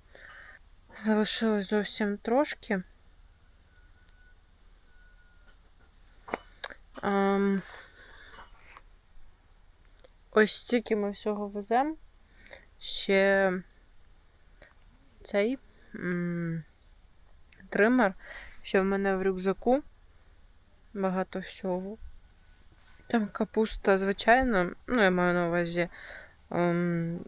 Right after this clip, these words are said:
білокочанна. Три штуки. І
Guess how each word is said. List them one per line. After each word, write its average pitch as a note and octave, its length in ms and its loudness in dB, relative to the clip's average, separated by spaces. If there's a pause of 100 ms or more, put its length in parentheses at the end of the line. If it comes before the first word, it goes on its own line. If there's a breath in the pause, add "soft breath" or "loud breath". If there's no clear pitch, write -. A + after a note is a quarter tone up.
білокочанна. F3+ 1080 0 (1300 loud breath)
Три F#3+ 240 2
штуки. A#3 720 -2 (200)
І A3+ 480 4